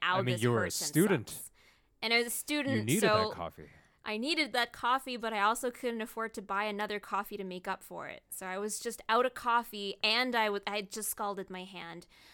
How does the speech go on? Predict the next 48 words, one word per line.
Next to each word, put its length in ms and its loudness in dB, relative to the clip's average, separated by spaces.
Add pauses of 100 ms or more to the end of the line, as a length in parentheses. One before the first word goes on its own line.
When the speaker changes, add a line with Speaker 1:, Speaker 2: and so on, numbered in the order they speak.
(200)
Speaker 1:
Um, 180 2
Speaker 2:
Right. 140 -10
Speaker 1:
the 100 4
other 140 4
Speaker 2:
It 20 4
was 120 2
a 20 2
Speaker 1:
thing, 100 0
Speaker 2:
bad 160 6
Speaker 1:
too, 80 -2
that 140 -2
Speaker 2:
day. 60 0
Speaker 1:
I 80 2
hate 400 -6 (440)
is 220 -4
that, 360 2 (140)
um, 280 -4
as 200 -4
you 140 -2
know, 400 0
paper 280 -10
cups 520 -6 (220)
have 360 -4
a 60 -10
seam 640 -4
where, 300 -4
you 100 -12
know, 120 -6
the 80 -8
w-, 200 -10
the 120 -6
paper 320 -10
comes 280 -10
around 280 -6
and 180 -10
it 240 -10
joins 340 -8
up 140 -10
in 80 -10
a 40 -10
vertical 340 -12
seam. 360 -6 (440)
That 240 2
seam 580 -2 (100)
is 180 -4
always 460 -2
present 720 -10
on 300 -4